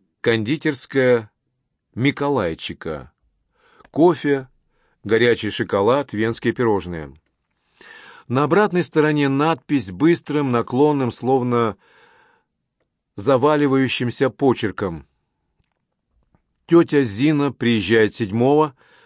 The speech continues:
в четверть одиннадцатого. Московский поезд семнадцать двадцать четыре, вагон четырнадцатый. Её непременно нужно встретить.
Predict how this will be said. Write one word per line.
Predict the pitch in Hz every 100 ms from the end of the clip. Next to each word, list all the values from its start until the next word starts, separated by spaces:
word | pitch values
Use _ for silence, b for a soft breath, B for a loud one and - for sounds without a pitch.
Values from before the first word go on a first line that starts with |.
| b
в |
четверть | - 139 143 139 120
одиннадцатого. | 131 117 101 92 - 95 92 87 _ b b b b b
Московский | - 131 - 180 156 - 147
поезд | - 139 143 135 - -
семнадцать | - 127 120 113 107 113
двадцать | 98 107 104 - 98
четыре, | 107 107 135 156
вагон | 135 107 107 107
четырнадцатый. | - 98 117 131 151 127 147 143 139 123 b b b b b
Её | 123 127 147
непременно | 139 131 123 123 147 143
нужно | 123 127 117 131
встретить. | 131 - 113 98 98 92 -